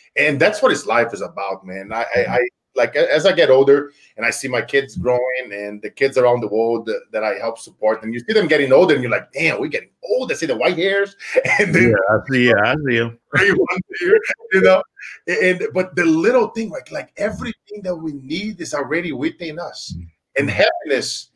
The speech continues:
Speaker 1: is closer to us than what we may think. We have the technology. Everybody have a, an ability to get on social media, get on your phone and call
Speaker 2: Mm-hmm.
Speaker 1: somebody,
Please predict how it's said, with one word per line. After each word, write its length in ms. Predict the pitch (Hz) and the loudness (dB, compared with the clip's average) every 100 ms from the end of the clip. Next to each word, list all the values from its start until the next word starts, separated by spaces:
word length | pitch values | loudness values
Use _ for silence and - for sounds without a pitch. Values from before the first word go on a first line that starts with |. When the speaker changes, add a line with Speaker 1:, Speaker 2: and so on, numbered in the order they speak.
| _ _ - | _ _ -8
Speaker 1:
is 180 | 131 - | -8 -6
closer 440 | 165 196 233 196 | 2 4 4 0
to 220 | 196 170 | -2 4
us 180 | 180 160 | 4 4
than 220 | 156 147 | -2 0
what 180 | 156 156 | -2 0
we 120 | 151 | -2
may 260 | 147 143 131 | -2 -4 -4
think. 280 | 202 190 - | -12 -14 -12
We 120 | 113 127 | -10 -4
have 200 | 151 127 | -4 -6
the 60 | 123 | -4
technology. 800 | 131 - 123 170 170 143 170 165 - - - _ | -4 -2 2 2 2 -4 -10 -10 -18 -20 -20 _
Everybody 540 | 170 208 240 175 170 | 2 2 2 2 2
have 280 | 151 165 160 - | 4 2 2 -4
a, 100 | 147 135 | -4 -2
an 120 | 147 | 0
ability 640 | 147 135 170 208 143 131 131 _ _ _ - | 0 0 -2 0 -2 -4 -10 _ _ _ -2
to 380 | 160 151 143 120 | 2 2 0 -4
get 180 | 143 165 | 0 2
on 120 | 185 | 0
social 320 | - 170 - | -2 -6 -4
media, 220 | 143 147 117 | -4 -2 -2
get 180 | 143 170 | 0 0
on 100 | 180 | 0
your 100 | 160 | -2
phone 500 | - 160 151 147 139 | -2 0 2 2 -2
and 160 | 123 117 | -6 -6
call 240 | 156 175 | 2 2
Speaker 2:
Mm-hmm. 380 | 165 - 151 131 | 2 -4 -6 0
Speaker 1:
somebody, 360 | 131 127 113 | 0 0 -2